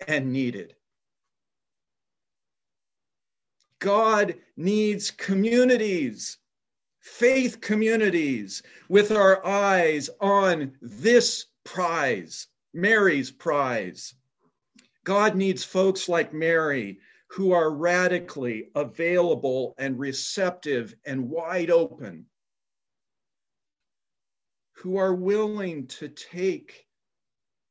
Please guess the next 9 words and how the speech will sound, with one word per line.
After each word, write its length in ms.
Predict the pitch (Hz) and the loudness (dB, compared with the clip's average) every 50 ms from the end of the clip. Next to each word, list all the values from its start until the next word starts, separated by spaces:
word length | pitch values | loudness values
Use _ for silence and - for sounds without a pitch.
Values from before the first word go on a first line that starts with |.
| _ _ _ _ | _ _ _ _
the 160 | 107 147 143 | -8 -8 -6
risks 1160 | 143 147 160 190 214 226 214 175 127 - - - - - - - - - - - - - _ _ _ _ _ _ _ _ _ _ _ _ _ _ _ _ _ _ _ _ - | -6 -4 -2 0 2 2 2 0 -2 -4 -12 -16 -16 -18 -18 -20 -18 -18 -18 -18 -20 -20 _ _ _ _ _ _ _ _ _ _ _ _ _ _ _ _ _ _ _ _ -16
and 180 | 139 151 156 - | -14 -12 -12 -10
to 140 | - 175 | -10 -10
have 720 | 165 156 - 170 185 185 185 185 180 175 165 147 123 104 - _ _ _ | -10 -10 -8 -6 -4 -2 -2 -2 -2 -2 -2 -4 -6 -10 -18 _ _ _
the 160 | - 123 123 | -12 -12 -12
courage 1120 | 127 - - - - - 220 220 226 214 208 196 160 117 101 - _ _ - - - - _ _ _ _ _ _ _ _ _ _ _ _ _ _ _ _ _ _ _ _ _ _ _ _ _ _ _ _ _ _ - | -12 -14 -20 -16 -8 -4 -2 0 2 2 0 0 -4 -8 -10 -16 _ _ -20 -20 -20 -20 _ _ _ _ _ _ _ _ _ _ _ _ _ _ _ _ _ _ _ _ _ _ _ _ _ _ _ _ _ _ -10
that 240 | 139 139 135 - 135 | -8 -8 -8 -8 -10
love 560 | 127 151 160 156 156 131 117 113 101 107 - | -6 -6 -4 -2 -2 -2 -4 -6 -8 -12 -16